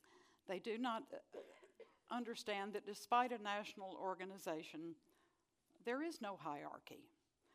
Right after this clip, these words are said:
Ev-, each church will decide its own direction and with a democratic process.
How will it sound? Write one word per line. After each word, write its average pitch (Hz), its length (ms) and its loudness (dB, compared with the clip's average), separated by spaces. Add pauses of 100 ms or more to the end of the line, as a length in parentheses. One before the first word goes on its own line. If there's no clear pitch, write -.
(380)
Ev-, 247 340 0
each 262 300 -2
church 202 420 -6
will 202 160 -4
decide 180 600 2 (800)
its 180 180 -10
own 196 220 -4
direction 175 560 -4 (260)
and 160 280 -6 (200)
with 190 160 -10
a 160 60 -8
democratic 165 600 -6 (120)
process. - 640 -8